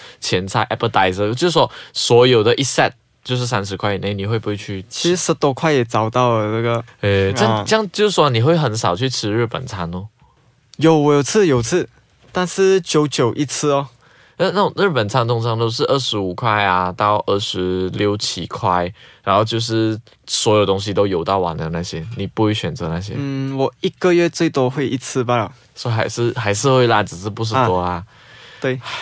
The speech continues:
Speaker 1: 老师，我就，就是比较
Speaker 2: 每天。
Speaker 1: 败家一点。
Speaker 2: <laughs>
Speaker 1: 可是真的有时候不是讲，有时候真的是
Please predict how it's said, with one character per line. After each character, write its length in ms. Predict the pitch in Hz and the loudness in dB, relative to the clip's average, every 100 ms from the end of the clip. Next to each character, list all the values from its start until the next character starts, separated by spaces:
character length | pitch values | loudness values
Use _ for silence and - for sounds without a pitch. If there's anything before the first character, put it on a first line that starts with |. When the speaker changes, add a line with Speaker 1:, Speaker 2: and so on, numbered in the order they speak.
| - - | -12 -6
Speaker 1:
老 100 | 101 | -4
师， 180 | - 107 | -2 -4
我 200 | 92 90 | -4 -2
就， 360 | 107 107 107 110 - - - - _ - | 0 0 0 -4 -14 -20 -20 -20 _ -12
就 100 | 127 | -6
是 160 | 113 113 | -4 0
比 160 | 131 | 2
较 80 | - | 4
Speaker 2:
每 60 | 139 | 4
天。 100 | 135 | 4
Speaker 1:
败 380 | 120 - - - 190 | 4 4 6 6 6
家 260 | - 95 98 | 6 4 2
一 80 | 107 | 0
点。 220 | - 87 85 - | -2 -8 -8 -20
Speaker 2:
<laughs> 200 | - - | -20 -2
Speaker 1:
可 80 | 160 | 2
是 100 | 202 | 2
真 220 | - 180 | 2 2
的 140 | 208 | 4
有 140 | 160 123 | 4 4
时 160 | 117 | 4
候 120 | 156 190 | 2 2
不 160 | 180 | 2
是 200 | 175 190 | 2 0
讲， 260 | 131 107 104 | 2 0 2
有 100 | 113 | 0
时 140 | 110 | 2
候 80 | 180 | 2
真 160 | 165 143 | 2 0
的 100 | 165 | 0
是 320 | 160 170 | 2 0